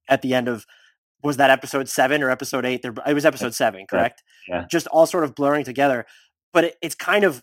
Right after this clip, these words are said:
Speaker 1: dealing also with, maybe it feels like he was a little bit affected about how people perceive his treatment and relationship with teammates. Uh,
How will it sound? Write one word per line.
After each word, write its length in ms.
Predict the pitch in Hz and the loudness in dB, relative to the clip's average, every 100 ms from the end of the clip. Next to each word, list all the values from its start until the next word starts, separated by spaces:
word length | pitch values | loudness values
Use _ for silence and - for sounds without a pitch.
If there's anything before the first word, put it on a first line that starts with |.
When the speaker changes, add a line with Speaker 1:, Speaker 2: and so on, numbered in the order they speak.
| - | -16
Speaker 1:
dealing 400 | 135 170 180 165 | -2 2 2 2
also 380 | 143 156 160 135 | 2 0 0 -4
with, 320 | 139 120 - _ _ _ _ | -6 -8 -16 _ _ _ _
maybe 300 | 151 160 175 | -2 0 0
it 100 | 151 | 0
feels 220 | 147 156 | -2 0
like 120 | 151 | -2
he 100 | - | -2
was 80 | 156 | -2
a 40 | 127 | -2
little 240 | 127 143 | -2 0
bit 120 | 156 | 2
affected 560 | 165 185 175 - 170 151 _ _ _ - | 2 2 2 0 -2 -2 _ _ _ -2
about 240 | 143 135 | 4 4
how 320 | - 139 143 | 4 4 4
people 360 | 143 - 143 147 | 2 -6 -4 -4
perceive 480 | 139 127 - 135 131 | -4 -8 -6 -6 -6
his 140 | 127 | -8
treatment 460 | - 143 139 156 165 _ _ _ 143 | -8 -10 -4 -4 -6 _ _ _ -10
and 100 | 127 | -8
relationship 640 | 127 131 127 143 160 151 | -6 -6 -6 -6 -6 -4
with 160 | 131 - | -8 -8
teammates. 500 | 131 156 214 - - _ _ _ | -6 -4 -4 -8 -16 _ _ _
Uh, 140 | - | -2